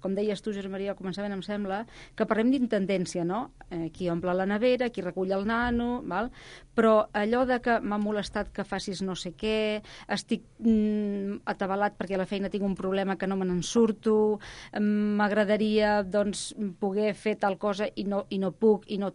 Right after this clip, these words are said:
no t'ho he sapigut donar", a lo millor fiquem la pota i n-, no hem sapigut donar a algú que l'altre esperava de nosaltres. Doncs també saber-ho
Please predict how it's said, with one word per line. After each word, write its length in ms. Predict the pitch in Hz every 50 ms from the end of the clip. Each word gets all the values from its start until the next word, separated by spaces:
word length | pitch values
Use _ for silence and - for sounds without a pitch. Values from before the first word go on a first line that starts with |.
| - -
no 180 | - 202 202 196
t'ho 120 | 214 208
he 60 | 202
sapigut 440 | 190 - - 190 - 214 196 208 185 160
donar", 320 | 180 170 175 220 240 254
a 20 | 254
lo 60 | 226
millor 320 | 202 190 190 196 214 - - - -
fiquem 280 | - - 220 202 190 196
la 120 | 196 190
pota 340 | 185 - 196 202 - 311 311 - -
i 340 | - 240 226 214 202 - - - - -
n-, 160 | 220 196 196 - - - - - 214 202
no 140 | 202 208 220
hem 100 | 240 240
sapigut 320 | 294 285 320 294 254 226
donar 160 | 226 214 202
a 40 | 185
algú 180 | 185 190 226 247
que 100 | 254 262
l'altre 200 | 233 208 - 202
esperava 360 | - - - 185 185 185 185
de 80 | 185 180
nosaltres. 440 | 185 180 160 202 226 247 233 208
Doncs 200 | 185 190 180 - - - - - - - - - - -
també 280 | - 202 190 196 202 202
saber-ho 500 | - 254 254 277 269 262 254 240 220 -